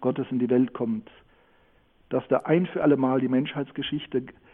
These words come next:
äh, ausgerichtet wird und gehalten wird, sodass die Menschen das nicht mehr verderben können.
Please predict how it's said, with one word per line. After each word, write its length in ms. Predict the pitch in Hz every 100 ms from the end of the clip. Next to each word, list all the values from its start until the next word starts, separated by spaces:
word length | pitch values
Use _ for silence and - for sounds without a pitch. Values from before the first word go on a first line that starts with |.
| _ _ _ _ -
äh, 140 | 139 135
ausgerichtet 760 | 139 180 - 175 190 - 151 151
wird 180 | 165
und 140 | 143 135
gehalten 540 | 131 127 143 - 180
wird, 300 | 160 165 165 - - _ _ -
sodass 280 | 139 143 139 - - _ _
die 80 | 147
Menschen 340 | 139 160 - 151
das 160 | 143
nicht 240 | 160 - 156
mehr 100 | 139
verderben 460 | 135 135 131 127
können. 340 | 117 110 -